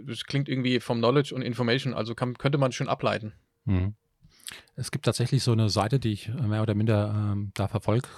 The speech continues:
Speaker 2: äh, ich muss ja überlegen, die ist in einem Lesezeichen, Futureworks oder sowas, äh, heißt
Speaker 1: Mhm.
Speaker 2: die. Ähm, da werden viele Entwicklungen, ähm,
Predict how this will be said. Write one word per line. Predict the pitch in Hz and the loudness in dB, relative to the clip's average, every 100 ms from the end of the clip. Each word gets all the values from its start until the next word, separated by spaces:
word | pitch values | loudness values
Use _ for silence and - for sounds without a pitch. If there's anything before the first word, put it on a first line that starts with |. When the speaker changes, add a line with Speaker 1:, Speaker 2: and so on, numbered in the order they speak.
| - | -8
Speaker 2:
äh, | 135 107 104 98 98 101 98 95 _ _ - - | -4 -2 0 -2 -2 -4 -8 -14 _ _ -20 -20
ich | - | -18
muss | - | -8
ja | 87 | -6
überlegen, | 82 78 76 98 101 - | -4 -6 -4 -2 -2 -2
die | |
ist | 104 104 | -6 -2
in | 98 | 0
einem | 98 | 0
Lesezeichen, | 87 113 123 107 101 101 - - - - | 2 0 0 0 0 -2 -4 -16 -18 -4
Futureworks | 135 120 98 92 - | 2 4 6 4 0
oder | 98 | -2
sowas, | 101 95 - - | -2 -2 -4 -10
äh, | 143 127 104 101 107 101 107 | -6 -2 0 -2 -4 -4 -2
heißt | 110 110 | -2 -2
Speaker 1:
Mhm. | |
Speaker 2:
die. | 113 127 _ - - - - - _ | -2 -2 _ -20 -20 -20 -20 -20 _
Ähm, | 139 107 107 104 104 110 120 180 147 - _ - | 0 4 4 4 2 0 -4 -10 -12 -12 _ -2
da | 90 98 | -2 2
werden | 107 104 101 - - | 2 2 0 -4 -6
viele | - 117 | 0 2
Entwicklungen, | 110 - 120 131 113 117 123 | 2 2 4 4 4 2 0
ähm, | 110 104 98 92 | 0 0 -2 -4